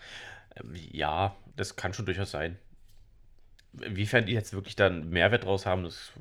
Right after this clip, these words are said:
möchte ich jetzt gar nicht beurteilen. Aber ich find's schon krass, also dass wirklich so ein Werbespot hat von, von dreißig Sekunden hat, diese fast sechs Millionen, fünf bis, fünf bis sechs Millionen Euro kosten. Das ist schon echt derbe.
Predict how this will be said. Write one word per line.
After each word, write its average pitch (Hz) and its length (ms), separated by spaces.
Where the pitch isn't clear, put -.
möchte 82 240
ich - 60
jetzt 95 120
gar 82 100
nicht 82 120
beurteilen. 92 380
Aber 101 140
ich 110 60
find's 143 160
schon 170 80
krass, 107 340
also 104 180
dass 98 200
wirklich 104 180
so 107 80
ein 92 80
Werbespot 101 420
hat 101 100
von, 92 180
von - 120
dreißig 90 280
Sekunden 90 300
hat, 85 120
diese 80 140
fast - 260
sechs - 240
Millionen, 87 240
fünf 104 260
bis, 101 120
fünf 95 200
bis 101 100
sechs 98 140
Millionen 90 220
Euro 107 140
kosten. 104 320
Das 120 140
ist 78 100
schon 87 160
echt - 180
derbe. 82 240